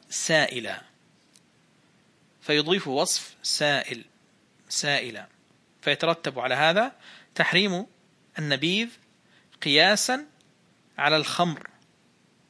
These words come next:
ولكن الحشيش والمخدرات لا تحرم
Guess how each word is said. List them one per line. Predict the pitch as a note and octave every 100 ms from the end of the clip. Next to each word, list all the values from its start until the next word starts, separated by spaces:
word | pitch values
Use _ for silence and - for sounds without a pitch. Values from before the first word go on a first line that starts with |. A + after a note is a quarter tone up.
| _ _ _
ولكن | A#2+ C3 E3 F3 C#3+ B2+
الحشيش | A#2+ - - F#3+ E3
والمخدرات | C3+ B2 - A#2+ A#2+ B2+ E3+ B3+ - _ - - -
لا | C4+ E4
تحرم | C#4 G#3+ E3+